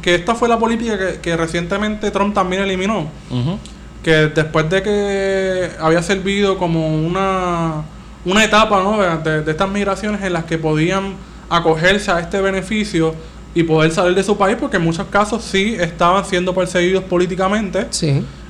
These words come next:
Speaker 1: Eh, no solamente por la guerrilla, sino también por
Speaker 2: Por el
Speaker 1: el
Speaker 2: mismo gobierno y el
Speaker 1: narcotráfico, el
Speaker 2: narcotráfico.
Speaker 1: gobierno,
Speaker 2: Ya.
Speaker 1: etcétera.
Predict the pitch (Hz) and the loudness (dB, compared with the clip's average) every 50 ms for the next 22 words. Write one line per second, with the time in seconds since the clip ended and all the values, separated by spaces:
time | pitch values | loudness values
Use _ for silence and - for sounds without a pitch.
0 | - - 156 156 156 156 156 156 151 151 151 156 165 165 165 202 208 208 202 208 | -8 -2 2 2 4 4 4 4 2 2 2 0 0 2 4 4 4 6 4 4
1 | 214 226 226 233 220 220 202 190 185 185 180 175 175 175 175 175 170 165 165 165 | 2 0 0 -2 -2 0 0 0 2 2 2 2 2 0 0 0 -2 -2 0 2
2 | 165 165 170 220 262 277 240 202 180 170 165 165 180 156 160 160 170 175 180 180 | 2 2 2 2 0 2 2 2 2 2 2 0 0 0 0 0 0 -2 -2 0
3 | 185 196 208 208 208 - 190 185 185 180 180 175 175 170 170 170 170 165 165 165 | 0 0 0 0 0 0 0 2 2 4 4 2 2 2 2 2 2 2 4 4
4 | 165 165 - 165 160 - - 170 190 - - 127 - - - 190 - 180 175 165 | 4 4 4 4 4 4 4 4 4 4 2 2 0 2 2 2 2 4 4 4
5 | 165 175 185 196 208 214 202 196 196 185 165 147 - 180 185 175 165 143 135 | 4 4 4 4 2 0 0 -2 -4 -4 -6 -4 -2 -2 -2 -2 -2 -4 -4